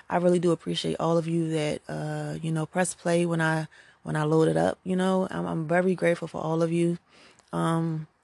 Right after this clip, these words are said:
know that it will get better. You know, when you are working on yourself, it may not be easy in the beginning. You may not see anything happening, but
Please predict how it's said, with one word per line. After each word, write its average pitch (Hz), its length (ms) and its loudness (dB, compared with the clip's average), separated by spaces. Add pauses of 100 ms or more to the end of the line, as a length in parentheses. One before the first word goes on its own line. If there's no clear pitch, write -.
(1160)
know 185 300 4
that 185 120 2
it 175 100 2
will 175 180 2
get 170 160 -4
better. 175 480 0 (300)
You 170 120 -4
know, 165 380 0 (580)
when 180 140 2
you 190 140 8
are 180 100 8
working 175 300 4
on 175 120 0
yourself, 170 440 0
it 170 100 -4
may 170 140 -2
not 170 180 -2
be 165 80 -4
easy 170 440 0
in 165 60 0
the 160 60 -2
beginning. 170 480 0
You 165 100 0
may 160 140 0
not 151 200 -4
see - 240 -4
anything 156 320 -4
happening, 185 560 0 (300)
but 151 260 -2